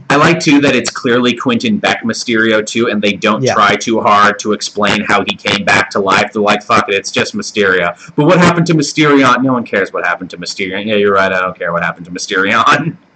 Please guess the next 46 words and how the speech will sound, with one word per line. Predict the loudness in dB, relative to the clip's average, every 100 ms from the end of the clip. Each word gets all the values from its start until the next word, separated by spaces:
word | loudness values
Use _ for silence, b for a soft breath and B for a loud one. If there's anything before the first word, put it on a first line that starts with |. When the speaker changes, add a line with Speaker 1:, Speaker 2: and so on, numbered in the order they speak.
| _ _ _ -2
Speaker 1:
They | -2
kind | 0 -2 -2 0
of, | -4 -6 -20 -18
kind | -8 -4 -4
of | -6
explain | -8 -6 -4
it | -2
when | -2
they | 0 -2
introduce | -4 -4 -4 -2
that | -2
new | -2 -4 -4
villain. | -2 2 2 0 -4
Um, | 2
Speaker 2:
Yeah, | 4 6 4 4 4
Speaker 1:
he |
doesn't | 4 4
Speaker 2:
who | 2
Speaker 1:
ha-, | -2
he | -2
doesn't | 0 2
have | 0
a |
name | 0 -2 -2 -2
yet. | -6 -6 -2
Speaker 2:
No, | 2 6 6 4
he | 0 0
might | 2 2 0 0
be | 0 0
a |
devil, | 2 0 2 2 2
he | 0
might | 2 0 -2 -2
be | -2
a | -2
demon, | 0 2 2 2 -2
he | -4
can | -6 -4
control | -2 -2 0 2 2
rats | 2 2 2 0 -2
and | -2 0
bugs, | 2 2 2 -2
which | -4 -4
is | -6
very | -2 0 2
sa-, | 0 0 0